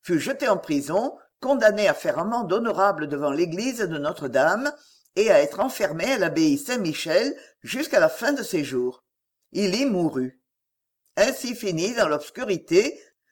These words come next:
ce furieux avant-coureur de la Ligue. Cette fougue révolutionnaire du champion de Rome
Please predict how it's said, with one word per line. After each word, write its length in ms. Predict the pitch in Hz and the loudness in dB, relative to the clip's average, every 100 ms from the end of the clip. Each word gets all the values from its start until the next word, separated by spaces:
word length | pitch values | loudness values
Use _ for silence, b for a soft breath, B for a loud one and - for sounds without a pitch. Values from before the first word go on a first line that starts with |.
| _ | _
ce 160 | - 202 | 0 2
furieux 560 | 220 254 175 214 - | 2 -2 0 0 2
avant-coureur 680 | 226 254 - 214 185 196 277 | 2 2 -2 -2 6 6 6
de 80 | 233 | 0
la 120 | 165 | 0
Ligue. 500 | 143 123 127 113 147 - _ _ _ _ _ _ _ _ _ _ _ _ _ _ _ _ _ _ _ _ _ _ _ _ | 0 0 -4 -6 -8 -10 _ _ _ _ _ _ _ _ _ _ _ _ _ _ _ _ _ _ _ _ _ _ _ _
Cette 260 | - 262 269 | -4 -2 0
fougue 340 | - 269 294 | -2 0 2
révolutionnaire 920 | 196 202 233 202 185 170 147 147 254 254 | 4 2 2 0 -2 -2 0 2 2 2
du 140 | 160 | 0
champion 420 | - 233 220 156 | -2 -6 -6 -4
de 120 | 165 | -2
Rome 420 | 135 139 180 247 | 0 4 4 4